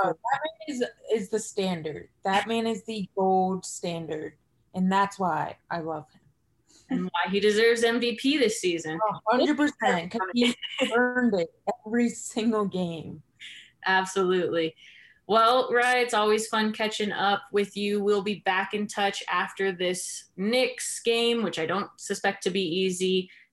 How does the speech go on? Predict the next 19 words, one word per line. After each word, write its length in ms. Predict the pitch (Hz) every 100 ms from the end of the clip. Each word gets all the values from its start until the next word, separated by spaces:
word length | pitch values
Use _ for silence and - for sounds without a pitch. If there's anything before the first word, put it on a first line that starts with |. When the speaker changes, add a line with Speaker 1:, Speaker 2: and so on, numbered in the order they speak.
| 170
Speaker 2:
Utah 480 | 208 277 285 233 233
game, 260 | 233 226
which 160 | 220 180
I 60 |
don't 220 | 156 196 185
suspect 440 | 190 - 190 190
to 100 | 202
be 100 | 180
easy, 800 | 185 185 180 175 170 180 170 156 190
Brooklyn 460 | 214 214 170 170
Nets 300 | 185 349 -
game, 340 | 247 226 220 220
which 140 | 196
I 80 | 185
don't 180 | 185 175
expect 340 | - 180 175
to 60 | 180
be 120 | 180
easy, 520 | 151 170 165 165 165